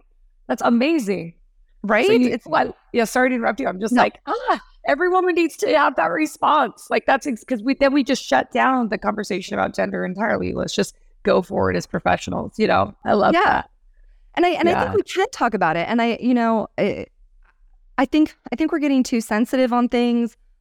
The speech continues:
Speaker 2: I think it's important
Speaker 1: Yeah.
Speaker 2: to be observant and recognize. And I think it's important that we have our thoughts and we can share them.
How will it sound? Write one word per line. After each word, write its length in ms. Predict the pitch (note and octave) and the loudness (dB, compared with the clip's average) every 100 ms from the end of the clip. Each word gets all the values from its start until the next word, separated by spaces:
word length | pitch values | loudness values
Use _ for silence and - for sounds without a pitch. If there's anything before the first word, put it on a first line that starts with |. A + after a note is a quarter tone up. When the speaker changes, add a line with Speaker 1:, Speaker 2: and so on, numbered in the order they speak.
| _ F#3+ | _ -4
Speaker 2:
I 60 | |
think 180 | G3+ A3+ | 0 -2
it's 100 | G3 | -2
important 440 | E3+ - A3+ G3 | -4 0 -2 2
Speaker 1:
Yeah. 200 | F#3 F3 | 2 2
Speaker 2:
to 80 | E3+ - - | 0 -8 -10
be 340 | G3+ A3+ A#3 - - _ - | -2 0 0 -2 -10 _ -4
observant 800 | E3 C#3 - D#3+ F3 A#3 D#4 - - | -4 -6 -4 -2 0 2 0 -2 -4
and 220 | E3 C#3+ | -2 0
recognize. 560 | D#3 - A3+ A#3+ C4+ G3+ | -2 0 0 2 0 -2
And 100 | E3+ | -4
I 80 | |
think 300 | E3 F#3+ F3 - _ _ _ | -4 -4 -4 -8 _ _ _
it's 160 | G3 - | -4 0
important 640 | F#3+ - F#3+ F#3 G3 A3 | -2 -2 -2 0 2 0
that 160 | F#3 C#3 | 0 0
we 120 | F3 | -2
have 300 | E3+ E3+ D3 - _ - _ _ _ _ - | -2 -2 -4 -6 _ -20 _ _ _ _ 0
our 120 | D#3+ | 0
thoughts 480 | - - F3 A3 - | 0 0 2 0 -2
and 120 | F3 | -4
we 80 | D#3+ | -2
can 160 | E3 | -4
share 400 | D#3 - D3+ D3+ | -4 -4 -4 -2
them. 340 | E3+ A3+ B3+ | 0 0 0